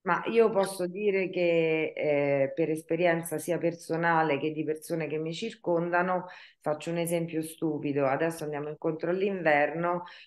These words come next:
cominciamo a mocciolare dal naso, a starnutire, eccetera, eccetera. Si risolve tutto in una notte, la sera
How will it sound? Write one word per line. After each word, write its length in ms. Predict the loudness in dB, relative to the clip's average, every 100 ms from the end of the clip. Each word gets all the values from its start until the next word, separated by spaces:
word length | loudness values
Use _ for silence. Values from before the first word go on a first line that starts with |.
| -6
cominciamo 1120 | -2 -2 -2 0 0 2 0 0 2 2 2
a 40 |
mocciolare 580 | 0 -4 -4 0 2 2
dal 200 | 2 0
naso, 1160 | 2 4 4 4 2 0 0 2 2 2 2 4
a 180 | 6 4
starnutire, 920 | 4 2 2 -2 -2 2 4 6 4
eccetera, 400 | 2 0 2 0
eccetera. 560 | 0 2 2 2 -2 -6 -12 -16 -20 -14
Si 160 | -2 2
risolve 480 | 2 4 2 2
tutto 260 | 0 -2 0
in 120 | 0
una 180 | 0 0
notte, 480 | 2 4 4 2 0
la 120 | 0
sera 300 | 0 0 0